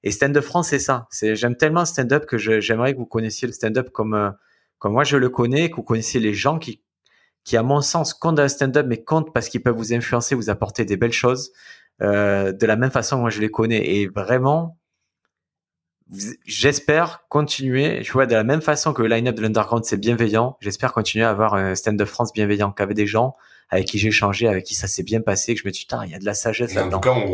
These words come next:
Speaker 2: on voit pas l'heure passer quand on discute avec toi sur ton, sur ton podcast, donc c'est vraiment, euh, c'est vraiment très appréciable, quoi. On est vraiment entre potes, on discute, et puis, euh, et puis à un moment donné, je dis, bon, bah, ça fait une heure. Ok, merci, au revoir, <laughs> tu vois. Mais c'est vrai que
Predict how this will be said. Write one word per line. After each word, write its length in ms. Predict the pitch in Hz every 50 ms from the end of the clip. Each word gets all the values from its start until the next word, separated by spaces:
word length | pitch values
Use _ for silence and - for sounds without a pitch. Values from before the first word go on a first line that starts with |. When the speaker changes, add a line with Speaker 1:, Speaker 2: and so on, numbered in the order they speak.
| 90
Speaker 2:
on 40 | 90
voit 120 | 87 95 -
pas 100 | - 120
l'heure 160 | 120 - -
passer 220 | - - - 117
quand 140 | - 107 92
on 40 | 87
discute 260 | 87 85 87 - -
avec 160 | 87 87 85 85
toi 140 | 85 82 80
sur 100 | 80 80
ton, 240 | - 82 80 80
sur 140 | 80 - 80
ton 260 | 80 82 80 80 80
podcast, 400 | 76 - 85 82 - 101 101 104
donc 180 | 95 87 85 82 85
c'est 120 | 78 - 76
vraiment, 340 | 82 85 95 101 104 95
euh, 400 | 85 80 76 71 69 69 71 -
c'est 160 | - - - 82
vraiment 180 | 85 92 104
très 180 | 101 - 98 95
appréciable, 400 | 90 87 90 87 - 85 82 85
quoi. 180 | - - - - - - - - - - -
On 80 | 90
est 60 | 90
vraiment 260 | 82 85 87 87 101 104
entre 220 | 101 - - 85
potes, 280 | 82 98 104 107 104 -
on 20 | 87
discute, 400 | 82 80 78 - - 104 110 -
et 80 | 87
puis, 220 | 85 - 76 76 76
euh, 180 | 73 - -
et 40 | -
puis 100 | 82 82
à 20 | 76
un 40 |
moment 80 | 78 82
donné, 120 | 92 98
je 100 | 92 87 87
dis, 60 | 87
bon, 140 | 87 101 104
bah, 100 | 107 110
ça 140 | 107 - -
fait 80 | 120
une 160 | 107 98 92
heure. 160 | 85 85 - -
Ok, 160 | 135 131 - 147
merci, 300 | 156 156 143 - - 143
au 60 | 135
revoir, 420 | 131 120 123 - - - 135 135
<laughs> 40 | 151
tu 100 | - 151
vois. 400 | 127 - - - 170 269 - - - - - - - - - - - - - - _
Mais 80 | 90
c'est 100 | 90 95
vrai 160 | 90 98 113 -
que 100 | - 87